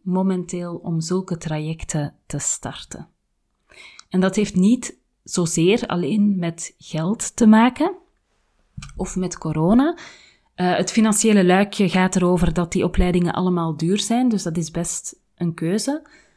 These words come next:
om dan voor zo'n opleiding te kiezen. Ehm, en corona maakt dat heel veel opleidingen die normaal gezien op een fijne locatie zijn, waarvoor je echt even weg bent, dat je die achter je computer volgt. En voor mij is dat toch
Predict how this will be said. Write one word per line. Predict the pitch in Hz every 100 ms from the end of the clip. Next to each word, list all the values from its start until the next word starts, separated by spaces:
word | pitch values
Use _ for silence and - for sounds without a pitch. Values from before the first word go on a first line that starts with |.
| -
om | _ 196
dan | 185 175 180 180
voor | 170 180
zo'n | 175 170
opleiding | 175 185 175 170 165 - _
te | 160
kiezen. | - 180 208 285 370 - - - - - _ _ _ _ _ _ _ _
Ehm, | 208 214 214 214 214
en | 220
corona | 214 220 226 233
maakt | 202 190 226
dat | 208
heel | 190 208
veel | 208 196
opleidingen | 190 - 202 202 196
die | 185
normaal | 180 185 175 185
gezien | 185 170 185 180
op | -
een | 175
fijne | - 180 180
locatie | 175 170 180 175 185
zijn, | 165 180 180
waarvoor | 170 175 170
je | 170
echt | 190 -
even | 104 175 165
weg | 165 190
bent, | - 226 233
dat | 196
je | 175
die | 170
achter | - - 165
je | 165
computer | 160 156 165 220 254
volgt. | 226 240 254 254
En | - 180
voor | 180
mij | 170 175 180
is | 175
dat | 170 165
toch | 170 -